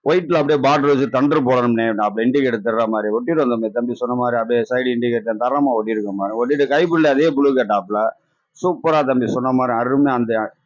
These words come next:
என்னென்ன வேலை சொன்னாப்புல தரமா பண்ணி கொடுத்துருக்க மாதிரி. அதே மாதிரி ஐஸ் ஸ்டிக்கரை ஒட்டணுமே, எனக்கு மூணு கலர்ல வேணும்னாப்புல. "ஒட்டிடுறோம் தம்பி, சிவப்பு, ப்ளூ, மஞ்சள் மூணு கலர்." என் தம்பி சொன்ன மாதிரி தரமா அப்படியே ஐஸ் ஸ்டிக்கர் ஒட்டி கொடுத்துருக்க பாருங்க. நைட்டு பார்த்தா அப்படியே முறைக்கிற மாதிரி மூணு கலர் அருமையா ஒட்டி கொடுத்துருக்கேன்.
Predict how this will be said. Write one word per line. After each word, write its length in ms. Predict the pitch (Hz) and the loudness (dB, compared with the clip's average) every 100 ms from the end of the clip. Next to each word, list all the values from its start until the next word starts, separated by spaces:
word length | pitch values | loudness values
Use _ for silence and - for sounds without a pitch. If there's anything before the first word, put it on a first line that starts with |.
| _ - | _ -6
என்னென்ன 400 | 135 139 139 123 | -2 0 0 -2
வேலை 240 | 123 135 120 | -2 -2 -2
சொன்னாப்புல 400 | 120 120 117 120 107 | -2 -2 0 -2 -2
தரமா 380 | 117 139 143 113 | -2 0 0 0
பண்ணி 160 | 113 | -2
கொடுத்துருக்க 380 | 113 110 107 104 | -2 -2 -2 -2
மாதிரி. 240 | 110 113 139 | -2 0 2
அதே 220 | 170 185 | 2 2
மாதிரி 200 | 185 151 | 2 2
ஐஸ் 320 | 175 190 180 | 2 0 0
ஸ்டிக்கரை 260 | 165 147 131 | 2 4 2
ஒட்டணுமே, 320 | 127 123 123 | 2 2 0
எனக்கு 420 | 117 113 117 131 | 0 0 0 2
மூணு 340 | 127 147 151 151 | 4 2 2 2
கலர்ல 220 | 160 135 | 2 2
வேணும்னாப்புல. 640 | 120 120 117 104 95 101 | 2 2 0 -2 -2 -2
"ஒட்டிடுறோம் 340 | 123 170 165 120 | -2 0 0 0
தம்பி, 400 | 113 110 120 - _ _ | 0 0 -2 -4 _ _
சிவப்பு, 520 | - 147 165 160 175 | -4 0 0 0 -2
ப்ளூ, 240 | 131 139 143 | 2 2 4
மஞ்சள் 400 | 123 123 131 123 | 4 2 2 2
மூணு 260 | 127 139 | 2 2
கலர்." 220 | 135 143 135 | 2 2 2
என் 140 | 120 | 0
தம்பி 240 | 120 127 | 0 0
சொன்ன 220 | 107 120 120 | -2 -2 -2
மாதிரி 240 | 120 110 | -2 -2
தரமா 300 | 123 127 151 | -2 0 0
அப்படியே 320 | 143 120 120 117 | 0 0 0 0
ஐஸ் 240 | 113 127 | -2 -4
ஸ்டிக்கர் 140 | 113 | -2
ஒட்டி 200 | 113 110 | -2 -2
கொடுத்துருக்க 380 | 117 107 107 104 | -2 -2 -2 -2
பாருங்க. 360 | 101 104 107 113 | -2 -2 -2 -4
நைட்டு 200 | 123 110 | -6 -6
பார்த்தா 220 | 113 113 113 | -4 -2 -2
அப்படியே 180 | 110 | -2
முறைக்கிற 520 | 110 117 127 120 120 113 | -2 -2 -4 -4 -2 -2
மாதிரி 260 | 117 110 | -2 -2
மூணு 180 | 110 117 | -2 -2
கலர் 240 | 113 113 | 0 -2
அருமையா 520 | 107 107 117 127 135 110 | -2 -2 -2 -2 -2 -2
ஒட்டி 180 | 101 | -2
கொடுத்துருக்கேன். 440 | 104 95 95 95 | -6 -8 -10 -14